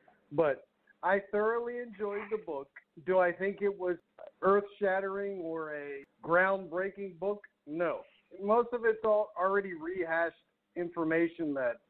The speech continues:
everybody into the whole U F O thing already knows. I didn't come out of it with learning anything new or forming a new perspective on the phenomenon, but I think what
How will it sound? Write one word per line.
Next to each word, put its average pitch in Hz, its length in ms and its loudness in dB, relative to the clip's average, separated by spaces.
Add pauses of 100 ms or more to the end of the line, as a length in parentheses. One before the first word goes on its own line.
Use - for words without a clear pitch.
(120)
everybody 208 760 0 (100)
into 180 220 -8
the 160 80 -6
whole 170 220 -4
U 160 260 -6
F 151 140 -12
O 156 260 -4
thing 139 420 -6
already 156 420 4
knows. 127 320 -6 (180)
I 226 120 4
didn't 240 260 0
come 214 240 0
out 202 240 4
of 180 140 -6
it 180 140 -8 (100)
with 165 200 -10 (120)
learning 202 540 -2
anything 190 500 -12
new 185 300 -4
or 175 380 -6
forming 180 360 0
a 165 40 -2
new 170 220 0 (120)
perspective 185 680 2
on 165 400 -2
the 151 160 -2
phenomenon, 160 840 2
but 151 240 0 (380)
I 185 120 2
think 233 320 0
what 226 160 4